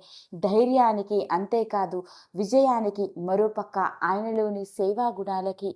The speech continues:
వీటన్నిటిని పుణికి పుణికి పుంజుకొని పెరగాలన్న ఉద్దేశంతోనే తాత ఆశీస్సులు నిండుగా ఉండాలని మన మెగాస్టార్ చిరంజీవి గారి పూర్తి పేరు అయిన శివశంకర వరప్రసాద్లో శివని తీసుకోవడం జరిగింది. ఇక అలా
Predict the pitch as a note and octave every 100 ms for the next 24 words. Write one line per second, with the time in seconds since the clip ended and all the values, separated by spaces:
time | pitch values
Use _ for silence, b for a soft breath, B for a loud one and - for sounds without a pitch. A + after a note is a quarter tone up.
0 | - D3+ F#3+ G3 F#3 A#3 C4 A3 A3 -
1 | G3 A3 C4 G#3+ A3+ B3+ C4+ A#3 A3+ -
2 | A3 A3 F3+ G3 A3+ G#3+ G#3 G3+ F#3 E3
3 | F#3+ G3 F3+ G3 F#3 - b b b A#3
4 | B3+ C#4 B3 G#3 A3 A3 - G#3 F#3+ -
5 | E3 F#3 A#3 A#3 G#3+ F#3+ F#3+ G3 F#3 F#3+
6 | F3+ b b b F#3 F#3+ F#3+ A#3+ B3+ A#3+
7 | G3+ - G3+ A#3 G#3 G#3+ G3 G3+ F#3 F#3
8 | F#3 A3+ A#3 A#3+ A3 G3 G3 F3+ F#3+ F#3+
9 | B B B - C4 D4+ D4+ C#4 B3+ G3+
10 | G3 G3+ G#3+ G#3+ F#3+ F#3 G3 C4 - G3
11 | F#3 G#3 G#3 G3 F3+ - F3+ F3+ F3 E3+
12 | E3+ E3+ - _ _ E3+ E3+ F#3 - F3+
13 | G3+